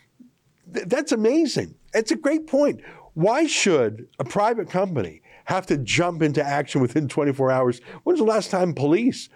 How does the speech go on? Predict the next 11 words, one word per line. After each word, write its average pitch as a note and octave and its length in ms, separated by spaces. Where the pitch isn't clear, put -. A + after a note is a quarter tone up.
responded D3 500
to C3+ 120
a B2 40
graffiti C3+ 420
within A#2+ 280
twenty-four G#2+ 400
hours? F#2+ 140
That's - 140
a C4+ 60
great E3+ 420
point. F3+ 360